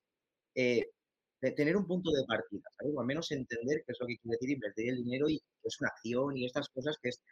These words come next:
muy sencillo de realmente de entender y que con saber cuatro conceptos ya puedes tener un poco una noción de cómo puedes empezar a mover tus ahorros, tu dinero y tal. Entonces,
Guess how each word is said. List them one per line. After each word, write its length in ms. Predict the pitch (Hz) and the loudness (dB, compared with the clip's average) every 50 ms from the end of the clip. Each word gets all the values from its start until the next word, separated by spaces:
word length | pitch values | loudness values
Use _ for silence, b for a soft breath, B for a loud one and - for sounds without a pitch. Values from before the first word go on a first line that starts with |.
| b b _ _ _ - | b b _ _ _ -6
muy 180 | 127 143 160 156 | -2 -2 0 0
sencillo 440 | - 147 131 - 143 143 123 104 | 0 -2 0 2 0 2 2 2
de 100 | 95 92 90 | 0 0 0
realmente 500 | - 110 123 123 120 131 139 131 101 98 | 2 4 4 4 4 2 0 0 -2 -2
de 80 | 95 98 | -4 -4
entender 480 | 101 98 - 104 120 139 151 175 - - - _ _ | -4 -6 -6 -4 2 4 6 6 6 4 0 _ _
y 100 | - 135 | -8 -4
que 80 | 127 123 113 - | -4 -6 -4 -2
con 140 | 123 120 117 | -4 -2 0
saber 240 | 127 123 151 160 156 | 2 2 2 2 4
cuatro 260 | - 151 156 156 156 156 | 4 4 4 4 2 0
conceptos 400 | 151 135 - - 143 - 160 139 | -2 -2 -2 -4 -4 -2 -2 0
ya 100 | 139 147 - | 0 0 2
puedes 260 | 160 165 147 143 - | 2 0 0 0 -2
tener 180 | - 131 135 139 | -6 -6 -4 -4
un 80 | 131 | -4
poco 180 | 120 131 120 131 | -6 -6 -6 -4
una 120 | 147 156 | -4 -4
noción 360 | 151 131 - - 127 127 - | -4 -4 -6 -8 -10 -10 -6
de 100 | 147 131 | -6 -6
cómo 200 | - 117 123 123 | -6 -6 -8 -8
puedes 280 | 120 123 113 117 117 - | -4 -2 -2 -2 -2 -4
empezar 280 | 113 98 107 - - 113 | -10 -14 -12 -8 -6 -4
a 80 | 117 117 | -4 -4
mover 240 | 98 95 107 110 | -4 -4 -4 -4
tus 200 | - - 101 - 98 | -6 -8 -16 -10 -2
ahorros, 320 | 107 135 151 143 143 143 - | 2 4 4 4 2 -2 -4
tu 100 | - 107 | -6 -4
dinero 260 | 107 131 139 139 143 - | -2 0 0 -2 -2 -6
y 40 | |
tal. 140 | - - - - | -8 -10 -12 -14
Entonces, 420 | _ _ _ - 117 117 - - | _ _ _ 0 0 0 0 -2